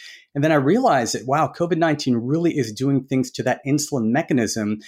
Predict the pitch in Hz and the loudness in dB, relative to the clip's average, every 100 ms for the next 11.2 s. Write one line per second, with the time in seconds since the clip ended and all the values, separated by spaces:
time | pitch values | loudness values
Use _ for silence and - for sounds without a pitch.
0 | - _ 131 120 - 180 175 160 151 139 | -20 _ -2 -2 -4 -2 0 0 -2 0
1 | 131 120 123 110 147 - - - - _ | 0 -2 -6 -2 0 -2 -6 -14 -20 _
2 | 139 - 139 139 131 - 117 107 - 101 | -4 0 -2 0 -2 -2 -4 -2 -4 0
3 | 101 95 98 98 95 139 147 220 240 190 | 0 0 -4 -6 -4 0 2 2 4 4
4 | 131 156 190 151 123 117 110 113 190 - | 4 2 2 0 0 2 0 0 -2 -2
5 | 123 113 113 - - 143 143 - 214 233 | -2 -2 -2 -10 -6 -4 -4 -4 0 2
6 | 202 143 107 127 123 - 127 - 123 110 | 2 0 0 -4 -2 -2 -2 -2 -2 0
7 | 104 101 101 117 170 196 - - - - | 0 0 -2 -2 -2 -4 -8 -12 -10 -2
8 | 135 170 139 139 147 151 139 143 131 123 | 0 2 2 4 4 4 4 4 4 2
9 | 110 - 127 - 117 113 107 104 107 - | 2 0 0 -2 -4 -4 -2 0 0 0
10 | 107 - 107 - 98 95 95 - 107 98 | -6 -6 -10 -8 -4 -2 -2 -4 -6 -6
11 | 92 - | -6 -10